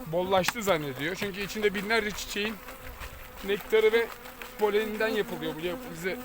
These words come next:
yöntemiyle. Bu da arımıza çok daha fazla yavru arı tutuyor ve çok daha fazla ürün almamamıza, almamıza sebep olacak.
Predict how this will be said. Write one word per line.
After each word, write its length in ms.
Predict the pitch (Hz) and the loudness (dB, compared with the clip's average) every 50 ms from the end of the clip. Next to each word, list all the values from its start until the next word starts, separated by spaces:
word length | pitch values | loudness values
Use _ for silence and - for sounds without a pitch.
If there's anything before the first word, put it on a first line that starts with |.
| - - - | -10 -6 -4
yöntemiyle. 580 | 180 175 175 - - 170 160 151 139 139 160 202 202 - - - - - - - - - - - - - | -4 -4 -4 -4 -6 -8 -8 -6 -8 -8 -8 -10 -12 -12 -14 -16 -16 -16 -16 -18 -20 -20 -20 -16 -12 -8
Bu 100 | 240 226 | -4 -2
da 80 | - | 0
arımıza 560 | - 254 254 254 240 226 196 190 226 240 240 220 - - - - - - - - - - - | 0 0 0 0 -2 -6 -4 -2 -2 -2 -2 -4 -8 -16 -18 -18 -18 -16 -16 -16 -16 -16 -10
çok 240 | - - 262 247 208 | -6 -6 -6 -4 -2
daha 140 | 220 208 208 | -2 -2 -2
fazla 300 | - 208 202 202 202 214 | 0 -2 -2 0 0 0
yavru 260 | 208 196 202 202 220 | 0 2 0 2 0
arı 100 | 208 208 | 0 -2
tutuyor 460 | 185 - - - - - 156 175 190 | -2 -6 -8 -8 -8 -8 -6 -6 -4
ve 80 | 185 190 | -6 -6
çok 280 | 180 - 220 196 - - | -6 -6 -6 -6 -4 -4
daha 140 | 196 190 | -4 -4
fazla 420 | 185 - 180 175 175 - - 202 233 - - - - - - - - - - - - - - - - - - - - - - - - - - - - - - | -4 -4 -6 -8 -8 -8 -8 -8 -8 -8 -10 -10 -10 -10 -10 -10 -8 -8 -6 -6 -6 -6 -6 -8 -8 -8 -8 -10 -12 -14 -14 -14 -14 -14 -16 -16 -16 -10 -6
ürün 220 | 175 175 190 208 214 | -4 -4 -4 -2 -2
almamamıza, 720 | 196 185 180 180 180 175 175 175 170 170 170 208 214 - - | -2 -2 -2 -2 -2 -2 -2 -4 -6 -6 -4 -4 -4 -2 -2
almamıza 540 | - 160 165 170 175 170 170 170 170 208 208 | -2 -2 0 0 -2 -4 -4 -2 -2 -2 -2
sebep 280 | - - 185 190 190 185 | -2 -2 -4 -4 -2 -4
olacak. 320 | 170 160 147 147 143 127 | -4 -4 -4 -4 -6 -6